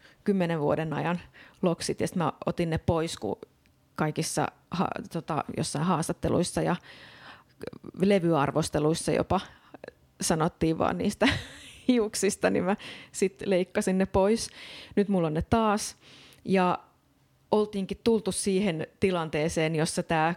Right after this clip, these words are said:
kulttuurisen omimisen keskustelu jyllää aika täysillä, ja oli ollut netissä näitä tapauksia, että, että, ö, valkoihosia haukuttiin,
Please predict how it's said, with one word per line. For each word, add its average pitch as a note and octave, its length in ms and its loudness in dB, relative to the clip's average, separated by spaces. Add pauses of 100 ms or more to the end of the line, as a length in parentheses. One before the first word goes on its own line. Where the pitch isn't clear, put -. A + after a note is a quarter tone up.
kulttuurisen F3+ 680 2
omimisen F3 480 0
keskustelu E3 720 0
jyllää F3 440 2
aika F3+ 240 0
täysillä, F#3 580 2
ja D3 280 2
oli F3 240 2
ollut E3+ 280 2
netissä E3+ 440 -2
näitä F3 260 -2
tapauksia, E3 640 0
että, G3 280 -6 (760)
että, - 360 -2 (880)
ö, D#3 40 0 (360)
valkoihosia E3+ 880 -2 (640)
haukuttiin, F3 680 -2